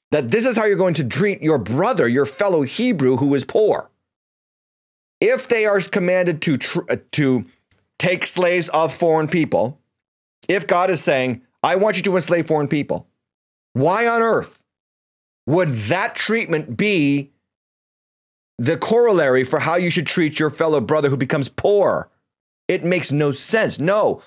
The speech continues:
understand, God is expecting that there will be people who come into the land as strangers and sojourners,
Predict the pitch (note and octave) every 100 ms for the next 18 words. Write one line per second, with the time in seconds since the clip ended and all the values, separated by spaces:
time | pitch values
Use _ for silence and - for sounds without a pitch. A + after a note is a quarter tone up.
0 | _ D#3 F3+ E3+ D#3 - A#3 A3 B2+ -
1 | - - A2 F#3 G3+ G#3 E3+ D3 - -
2 | - C4 - C3+ E2+ - - - D3+ F3+
3 | E3+ B2+ B2+ D#3+ A3+ A#3 F3+ D#3+ D#3 F3+
4 | E3 D#3+ D3+ C3 - D#3 C3 A2+ G#2 A2+
5 | A2+ F3+ D3 B2+ D3